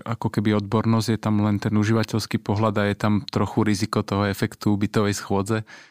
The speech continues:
že asi to má tiež nejaké svoje úskalia. Veľmi ma zaujalo ešte, keď si hovorila teraz o, o zužovaní ulic, o, a týchto vlastne ako keby zas-, nie zásahoch, ale je to, je to vlastne design, je to, je to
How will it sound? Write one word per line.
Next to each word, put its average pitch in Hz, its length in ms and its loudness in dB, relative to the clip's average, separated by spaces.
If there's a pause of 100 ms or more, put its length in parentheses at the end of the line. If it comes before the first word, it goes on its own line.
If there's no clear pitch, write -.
že - 160 -8
asi - 160 -6
to 104 160 -2
má 104 160 2
tiež 98 240 -4
nejaké 101 320 -4
svoje 101 320 -4
úskalia. 110 480 -2 (320)
Veľmi 123 240 4
ma 131 160 4
zaujalo 127 400 0
ešte, 131 160 -4
keď 120 160 -2
si - 80 0
hovorila 120 400 2
teraz 113 400 -4
o, 110 400 0 (880)
o 110 80 -2 (320)
zužovaní 110 640 2
ulic, 107 480 2 (100)
o, 101 380 0 (240)
a 110 160 -4
týchto 110 400 -2
vlastne 104 400 0
ako - 160 -8
keby 104 240 2
zas-, 101 420 0
nie 120 220 0
zásahoch, 104 560 0
ale 101 240 0 (400)
je 110 80 -2
to, - 160 0
je 110 160 0
to - 80 -4
vlastne 113 320 0
design, 117 400 2
je 107 160 2
to, 107 480 0
je 107 160 0
to 107 400 0